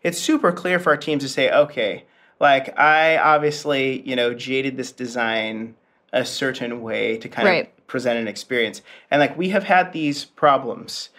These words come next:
Speaker 1: It's just the old days is, like, we used to just build and ship, throw it over the wall, ship it,
Speaker 2: Mm-hmm.
Speaker 1: and then find out that they didn't like it,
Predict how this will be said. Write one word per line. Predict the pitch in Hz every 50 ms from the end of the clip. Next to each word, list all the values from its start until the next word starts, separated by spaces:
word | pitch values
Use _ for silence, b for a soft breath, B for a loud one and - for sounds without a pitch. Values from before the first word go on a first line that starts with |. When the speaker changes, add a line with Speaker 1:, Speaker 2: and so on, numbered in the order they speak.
| B B B B B B
Speaker 1:
It's | - -
just | - 247 -
the | 208 208 -
old | 165 196 220 220 214
days | 190 170 160 147 147
is, | 143 135
like, | 156 143 - -
we | 143
used | 156 160 165 -
to | 151
just | 139 135 113 120
build | 139 139 143 139 135
and | 117 117
ship, | - - 143 151 151 -
throw | 143 135
it | 135 131
over | 127 127
the | 127 123
wall, | 123 123 123
ship | 120 - - 135 135 -
it, | 175 180 180
Speaker 2:
Mm-hmm. | 180 - 226 214 214
Speaker 1:
and | 214 214 -
then | 147 147
find | - 151 147 139
out | 139 -
that | 127 131
they | 123
didn't | 117 127 143 139 131 113
like | - 117 117 113 - -
it, | 117 113 -